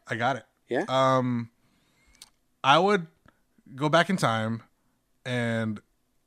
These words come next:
Speaker 1: be in the same room that, uh, Lea Salonga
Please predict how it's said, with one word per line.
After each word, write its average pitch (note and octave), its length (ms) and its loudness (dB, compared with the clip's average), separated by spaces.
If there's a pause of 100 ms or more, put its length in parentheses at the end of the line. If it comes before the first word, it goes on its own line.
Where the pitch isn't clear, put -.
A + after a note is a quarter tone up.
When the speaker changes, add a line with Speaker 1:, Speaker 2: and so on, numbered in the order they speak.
(960)
Speaker 1:
be D#3+ 180 2
in D#3+ 100 2
the D3+ 60 0
same D#3 440 -2
room C3 400 -2
that, G#2+ 320 -2 (520)
uh, G#2+ 360 -4
Lea A2+ 400 -4
Salonga B2 600 -2